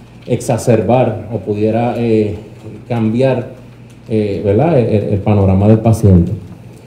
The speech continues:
Eh, y evaluar los efectos que tiene el long covid en la calidad de vida. La mitigación, pues, el desarrollo de política pública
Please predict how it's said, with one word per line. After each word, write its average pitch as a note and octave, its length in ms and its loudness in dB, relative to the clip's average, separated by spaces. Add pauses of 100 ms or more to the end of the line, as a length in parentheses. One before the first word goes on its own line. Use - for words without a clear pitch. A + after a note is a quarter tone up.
(760)
Eh, A2+ 640 8
y C3 80 6
evaluar A#2 400 8
los D3+ 140 4
efectos A#2+ 440 -2
que A#2 120 -4
tiene G#2+ 720 -4
el G#2 160 -4
long G#2+ 160 -2 (100)
covid A#2 300 0
en G2+ 180 0
la F#2 80 2
calidad F2+ 360 0
de F#2+ 80 0
vida. E2+ 240 -4 (880)
La G#2+ 140 0
mitigación, A2+ 480 2
pues, E3 160 4
el C3+ 40 4
desarrollo A2 380 2
de A2+ 60 4
política A#2 640 0
pública A#2+ 460 -2